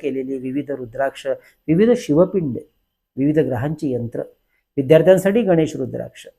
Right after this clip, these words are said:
सिद्धी गणेश यंत्र, सरस्वती यंत्र, तर आपल्या ऐहिक सुखासाठी श्री यंत्र, कुबेर यंत्र, वास्तुदोष निवारण यंत्र, अन्नपूर्णा यंत्र, मेरुश्री यंत्र, लक्ष्मी कवडी, वास्तू इंद्राणी यंत्र,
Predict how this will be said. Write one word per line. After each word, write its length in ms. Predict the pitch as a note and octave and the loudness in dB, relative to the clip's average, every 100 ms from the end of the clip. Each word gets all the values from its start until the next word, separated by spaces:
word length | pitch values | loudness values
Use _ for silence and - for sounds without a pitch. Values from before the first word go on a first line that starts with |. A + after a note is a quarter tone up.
| _ | _
सिद्धी 360 | - C#3 B2 G3+ | -10 -6 0 0
गणेश 380 | E3 B2 A2 - | 2 -2 -6 -12
यंत्र, 280 | - - - | -18 -18 -12
सरस्वती 680 | - C#3+ F#3 D3+ B2+ B2 G#2+ | -4 -2 -2 -4 -8 -8 -10
यंत्र, 240 | G2 - _ _ _ _ _ | -12 -18 _ _ _ _ _
तर 60 | E3+ | 6
आपल्या 260 | D#3+ F3 F3 | 6 8 6
ऐहिक 280 | E3+ G3 | 8 4
सुखासाठी 600 | G#3 E3 E3 D#3 D3+ D#3 | 2 0 0 2 0 -2
श्री 240 | D3+ - D#3+ | -6 -2 0
यंत्र, 380 | C#3+ B2 B2+ B2 | 0 -2 -4 -6
कुबेर 400 | B2 C#3 D3+ C3+ | -4 -2 0 0
यंत्र, 340 | B2 A2+ B2+ | -2 -4 -4
वास्तुदोष 760 | B2 A#2+ - - D#3 F#3+ G#3 F3 | -2 -4 -6 -8 0 2 2 -2
निवारण 500 | C#3+ B2+ A#2+ B2 A#2+ | -4 -2 -4 -6 -8
यंत्र, 280 | A2 - | -10 -6
अन्नपूर्णा 680 | B2 D3+ F3+ F3 D3+ C3+ C3 | -4 -2 -2 -4 -6 -8 -8
यंत्र, 380 | A#2+ A#2 A#2 C3+ | -8 -10 -10 -10
मेरुश्री 600 | B2 C#3+ F3 G3+ - C#3+ | -6 -6 -4 -6 -6 -6
यंत्र, 320 | B2 A2+ - - _ _ _ _ _ C3 | -6 -8 -10 -10 _ _ _ _ _ -4
लक्ष्मी 500 | C#3+ - G#3+ G#3+ F#3 | -4 -2 -2 0 -2
कवडी, 360 | A#2+ A#2 G#2+ - _ _ _ _ _ _ _ _ _ _ C#3+ | -4 -8 -10 -16 _ _ _ _ _ _ _ _ _ _ 0
वास्तू 380 | D3 - - | 0 0 2
इंद्राणी 560 | F#3+ C#3 C#3 F3 F#3+ F3 | 4 4 4 4 4 2
यंत्र, 320 | B2 A2 - | -2 -4 -12